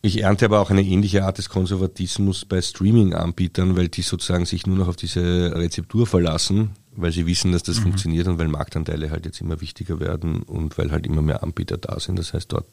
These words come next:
Speaker 1: wächst die Angst, die Unsicherheit und die Risikobereitschaft ist jetzt nicht besonders hoch. Also ich glaub, dass diese Menge sozusagen eigentlich in erster Linie noch mehr vom Gleichen herausbringt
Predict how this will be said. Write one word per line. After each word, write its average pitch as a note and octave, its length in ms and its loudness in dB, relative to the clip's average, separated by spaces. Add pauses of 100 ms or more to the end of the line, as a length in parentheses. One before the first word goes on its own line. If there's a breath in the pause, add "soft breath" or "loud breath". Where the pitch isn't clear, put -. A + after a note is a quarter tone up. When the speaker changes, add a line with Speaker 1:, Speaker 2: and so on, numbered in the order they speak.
(120)
Speaker 1:
wächst - 320 -4
die - 100 -2
Angst, - 320 -2
die - 60 -2
Unsicherheit D2 600 -2 (640 loud breath)
und D2+ 120 -4
die D#2 80 4
Risikobereitschaft D#2 800 0
ist E2 60 -6
jetzt D#2 140 -4
nicht D#2 140 -2
besonders C#2+ 420 -4
hoch. C#2+ 240 -6 (380)
Also D2+ 280 2 (400)
ich - 120 -16
glaub, D#2 320 -6
dass - 120 -6
diese E2 200 -4
Menge E2+ 420 4
sozusagen E2+ 640 -4
eigentlich E2 400 -2 (500)
in G2 120 -6
erster D#2+ 260 -6
Linie E2 320 -2 (100)
noch E2+ 300 -2
mehr E2 260 2
vom E2+ 180 0
Gleichen E2 480 -2 (260 soft breath)
herausbringt D#2+ 840 -6